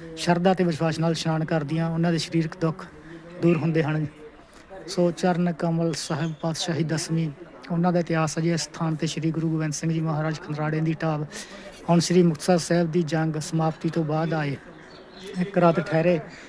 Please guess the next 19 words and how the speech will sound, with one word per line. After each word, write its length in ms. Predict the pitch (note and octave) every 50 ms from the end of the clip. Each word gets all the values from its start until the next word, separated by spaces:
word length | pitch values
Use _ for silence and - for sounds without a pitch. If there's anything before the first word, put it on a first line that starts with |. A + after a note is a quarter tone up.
| - - - -
ਇਸ 160 | F#3+ F3 -
ਜਗ੍ਹਾ 240 | F3+ F3+ F#3+ F#3+ F#3+ F#3
'ਤੇ 100 | G3 F#3+
ਬ੍ਰਹਮ 320 | E3 D#3+ F3 F#3 G3 F#3+
ਜੋਗੀ 260 | E3 F#3 F3+ E3 F3+ E3
ਰਹਿੰਦਾ 240 | E3+ E3+ F3 F#3
ਸੀ, 120 | F3 - F3+
ਜਿਸ 240 | D#3+ F3 E3 - -
ਨੂੰ 100 | F#3 F#3
ਲੋਕ 260 | F3 F3 E3+ D#3+ -
ਨਾਗਾ 340 | E3+ E3 D#3+ E3 D#3+ E3+ E3+
ਸੰਤ 300 | D#3+ - E3+ E3 D3 -
ਵੀ 120 | E3 E3+ E3
ਆਖਦੇ 300 | E3 D#3 C#3 C#3+ D#3+ D#3+
ਸਨ 320 | C#3+ - E3 D#3+ E3 E3
ਅਤੇ 200 | E3 - - F3+
ਉਸ 180 | F3 D3+ - -
ਦੀ 120 | D#3+ F3+
ਉਮਰ 300 | F3+ F3 F3 F3+ F3 F3